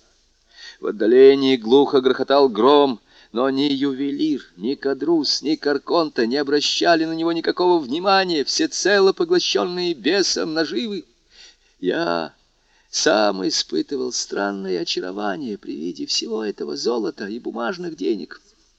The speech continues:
Мне показалось, что я вижу все это во сне. И как во сне я чувствовал себя прикованным к месту. Кадрус сосчитал и пересчитал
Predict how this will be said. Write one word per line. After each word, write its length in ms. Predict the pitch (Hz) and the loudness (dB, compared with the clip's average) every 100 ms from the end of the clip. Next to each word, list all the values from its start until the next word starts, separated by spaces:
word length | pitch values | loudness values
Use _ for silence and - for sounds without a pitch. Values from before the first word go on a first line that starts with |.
| _ _ | _ _
Мне 340 | 202 196 220 | -8 -4 -4
показалось, 800 | 214 202 180 180 175 214 202 180 | -2 -2 -2 -4 0 0 2 0
что 180 | - - | 0 -2
я 160 | 180 175 | 0 0
вижу 260 | 202 180 | -2 -2
все 240 | 180 - 226 | -2 -2 -2
это 240 | 185 175 | -4 -6
во 100 | 151 | -6
сне. 420 | 139 - 156 143 - _ _ _ _ _ _ - | -4 -4 -6 -10 -12 _ _ _ _ _ _ -4
И 120 | - | 0
как 320 | - 147 147 | 4 4 6
во 160 | 123 117 | 6 4
сне 380 | - 135 120 | 2 4 6
я 200 | 107 107 98 | 6 6 4
чувствовал 600 | - - 117 - - 101 | -2 -4 -4 -4 -4 -4
себя 260 | - 107 | -4 -4
прикованным 840 | 98 110 107 - 113 101 101 95 92 | -4 -6 -6 -2 -2 -2 -6 -8 -12
к 120 | - | -16
месту. 380 | - 110 - - _ _ _ _ _ _ _ _ _ _ 349 _ _ _ _ _ _ _ _ _ | -14 -8 -8 -10 _ _ _ _ _ _ _ _ _ _ _ _ _ _ _ _ _ _ _ _
Кадрус 500 | - - - 147 175 | -6 -2 6 8 6
сосчитал 1040 | - - 175 - - - 160 - 165 180 175 _ | 4 2 4 4 2 2 2 4 4 4 0 _
и 120 | - | -4
пересчитал 840 | - 170 175 - - - 156 117 | 2 4 4 0 -4 2 2 2